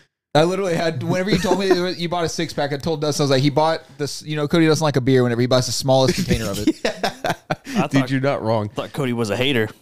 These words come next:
Speaker 2: No, I was, I was
Speaker 1: Bud
Speaker 2: scouring.
Speaker 1: Light.
Speaker 2: Like, they had, they had the whole section 'cause I went to Kroger. They have, like, a big chunk. Like, "They don't have six-pack of cans? This is bullshit."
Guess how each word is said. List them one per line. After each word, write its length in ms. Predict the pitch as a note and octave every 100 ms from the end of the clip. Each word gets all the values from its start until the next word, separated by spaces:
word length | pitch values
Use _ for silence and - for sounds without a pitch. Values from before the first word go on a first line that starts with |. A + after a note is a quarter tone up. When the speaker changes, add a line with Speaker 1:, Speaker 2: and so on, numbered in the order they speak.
| _ _ _ _ -
Speaker 2:
No, 120 | A#2+
I 120 | B2
was, 320 | C#3 D3 - -
I 120 | B2+
was 140 | D3+
Speaker 1:
Bud 80 | E3
Speaker 2:
scouring. 300 | C#3+ D#3+ B2
Speaker 1:
Light. 100 | C3+
Speaker 2:
Like, 100 | A2+
they 80 | B2+
had, 220 | D3 A#2 -
they 100 | C3
had 120 | C3+
the 80 | A2+
whole 180 | C3
section 440 | C3 B2 - G2 F2+
'cause 160 | F#2+
I 60 | F#2+
went 280 | F#2+ A2 G#2
to 60 |
Kroger. 400 | G2+ G#2+ G2 F2
They 80 | E2+
have, 120 | F#2+
like, 120 | F2+ F2+
a 60 |
big 220 | E2+ F#2
chunk. 340 | - G#2+ G#2 - _ _ _ _ G#2
Like, 140 | G#2+
"They 80 | C3+
don't 100 | D#3
have 100 | F3
six-pack 480 | - - D3 D3+ E3+
of 80 | G2+
cans? 240 | A#2 D3
This 40 | C3+
is 60 |
bullshit." 480 | G2 B2 C3 F#2+ E2